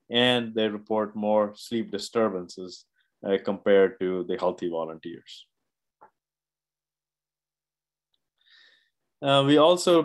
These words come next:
measured their, um, hand s-, uh, strength, and what we found was that,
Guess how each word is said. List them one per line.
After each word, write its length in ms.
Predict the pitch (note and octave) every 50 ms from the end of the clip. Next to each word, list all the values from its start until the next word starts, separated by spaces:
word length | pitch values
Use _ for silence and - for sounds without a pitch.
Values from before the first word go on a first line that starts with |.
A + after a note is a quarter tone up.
| B2+ A#2
measured 480 | B2+ C3 C#3 C3 C#3+ D3 D3 C#3 B2+
their, 420 | C#3 B2+ B2+ B2+ B2+ B2 A#2+ - _ _ _ _ _ _ -
um, 560 | A2+ A2+ A#2 A2+ A2+ A2+ A2+ A#2 A2+ A2 - _ _ _ _ _ _ - G#2+ G#2 -
hand 340 | - - C3 C3+ C#3 C#3 C3+
s-, 240 | - - - - - - A#2+
uh, 80 | A#2 A2+ G#2 G#2 _ _ _ -
strength, 520 | G#2+ - - - C#3 C3+ D3 D#3+ D#3 -
and 280 | C#3+ B2+ A#2+ A#2+ A#2 A#2
what 200 | B2 A#2+ A#2+ -
we 100 | A#2+ A#2
found 400 | A2+ - C#3+ C3+ C3+ C#3 C#3 C3+
was 280 | C3+ B2+ B2 A#2+ A#2+ -
that, 280 | C3 B2+ B2+ B2+ B2